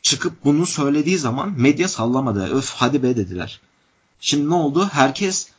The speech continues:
onun dediğine geldi. Leo'nun dediğine geldi herkes. Herkes şu anda bu transfer durumunu konuşuyor. Çocukların illegal bir şekilde transfer edildiğini konuşuyor. Şimdi tutup da demezler mi adama?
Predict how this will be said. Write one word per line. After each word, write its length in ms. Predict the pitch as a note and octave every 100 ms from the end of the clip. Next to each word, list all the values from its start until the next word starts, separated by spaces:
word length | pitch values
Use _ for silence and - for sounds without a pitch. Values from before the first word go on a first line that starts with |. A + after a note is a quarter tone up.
| _ -
onun 260 | A#2+ D3
dediğine 360 | C3 B2 C3+ D3+
geldi. 340 | B2 G2+ G#2+
Leo'nun 300 | B2+ C3 C3
dediğine 360 | B2 A#2 B2+ E3
geldi 240 | D3+ G#2+
herkes. 380 | G2 G2 G2+ - - - -
Herkes 360 | B2+ B2+ D3+
şu 160 | C#3+ D#3
anda 380 | D3+ D#3 F#3+ - - - _ -
bu 240 | D#3+ D#3 - _
transfer 680 | - C3 C3+ E3 D#3+ - - _ _ _ _ C3
durumunu 380 | C#3 C#3 C#3+ F3
konuşuyor. 380 | F3 C3+ - G2+
Çocukların 560 | B2+ C3 C3 C#3+ D3+ D3 - -
illegal 420 | A#2+ B2 B2+ C#3
bir 60 | C#3
şekilde 340 | C#3 C#3+ D3
transfer 420 | - C3+ C3+ D3
edildiğini 480 | C#3+ D3 C#3+ D#3 F#3
konuşuyor. 600 | D3+ A#2+ - G#2 - -
Şimdi 300 | - B2 B2
tutup 300 | A#2+ - -
da 120 | D#3 C3
demezler 440 | C#3 D3 F#3+ A#3
mi 80 | E3+
adama? 340 | B2+ A#2 G2+